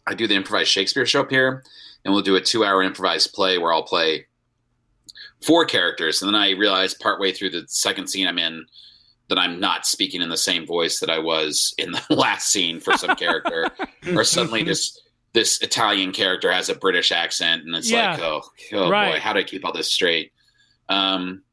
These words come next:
Speaker 1: so I think probably doing that show, you know, got me really prepared to do, in some ways, I mean,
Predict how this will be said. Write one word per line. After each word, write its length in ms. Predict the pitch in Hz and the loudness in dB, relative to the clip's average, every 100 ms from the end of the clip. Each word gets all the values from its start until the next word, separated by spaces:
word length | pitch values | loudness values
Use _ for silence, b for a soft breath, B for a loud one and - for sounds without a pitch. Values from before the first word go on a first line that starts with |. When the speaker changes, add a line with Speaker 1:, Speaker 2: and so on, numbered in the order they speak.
| _ - | _ -6
Speaker 1:
so 320 | - - 131 | -2 2 2
I 80 | 131 | 2
think 240 | 180 147 | 0 0
probably 320 | 143 131 127 | 0 2 2
doing 280 | 101 107 120 | 2 0 2
that 160 | 143 143 | 2 2
show, 460 | - 165 170 151 _ - | 4 4 4 -2 _ -6
you 120 | 131 | 0
know, 120 | 135 | 0
got 220 | 120 123 113 | 0 -2 -2
me 120 | 117 | -2
really 460 | 117 113 113 107 - _ _ | 0 2 2 -2 -10 _ _
prepared 600 | 113 - 104 107 113 113 | -6 -4 0 2 2 2
to 80 | - | -4
do, 800 | 85 82 98 98 98 98 101 104 _ _ _ _ _ _ _ | -10 -4 0 2 2 2 0 -4 _ _ _ _ _ _ _
in 140 | 127 123 | -2 0
some 340 | - 156 147 | 2 2 2
ways, 360 | 143 127 117 - | 2 2 0 -2
I 40 | 117 | -4
mean, 340 | 117 110 107 | -4 -4 -10